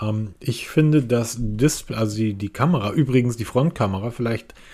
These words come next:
ein guter Hinweis darauf, was die Zielgruppe des Nothing ist, ist mal eben auf zweiunddreißig Giga-, äh, zweiunddreißig Megapixel gewachsen.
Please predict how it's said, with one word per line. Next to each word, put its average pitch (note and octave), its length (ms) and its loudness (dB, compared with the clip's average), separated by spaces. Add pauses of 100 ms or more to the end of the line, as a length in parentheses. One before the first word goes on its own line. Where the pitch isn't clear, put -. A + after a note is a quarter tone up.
(400)
ein A2 180 -2
guter C#3+ 240 0
Hinweis B2 480 0
darauf, A2 420 -2
was A#2 160 -6
die G2 160 -4
Zielgruppe C3 540 -2
des F2+ 200 -8
Nothing F#2+ 380 -6
ist, C3+ 240 -6
ist D#3 180 -4
mal C3+ 200 2
eben C#3 180 2
auf B2+ 140 -2
zweiunddreißig B2+ 640 2
Giga-, A#2+ 320 -4
äh, A2 60 -4
zweiunddreißig C3+ 480 -2
Megapixel G#2+ 580 0
gewachsen. F2 380 -6